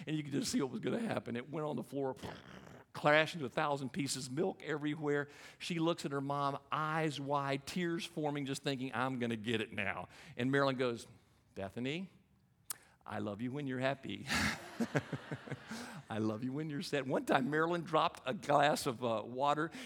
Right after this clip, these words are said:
in the kitchen, and Bethany started singing it to her. <laughs> Shows you how it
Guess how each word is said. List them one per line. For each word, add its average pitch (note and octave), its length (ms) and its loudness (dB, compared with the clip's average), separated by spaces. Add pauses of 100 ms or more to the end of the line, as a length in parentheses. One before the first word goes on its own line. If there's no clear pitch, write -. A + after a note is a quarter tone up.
in C#3+ 120 2
the D3 80 2
kitchen, A3 380 2
and D3 120 -2
Bethany F3+ 380 8
started D#3+ 340 6
singing F3+ 280 6
it D#3+ 120 2
to E3+ 120 6
her. G3 540 10 (160)
<laughs> - 140 -8
Shows G3+ 300 8
you F3+ 80 10
how D#3 160 12
it C3 100 4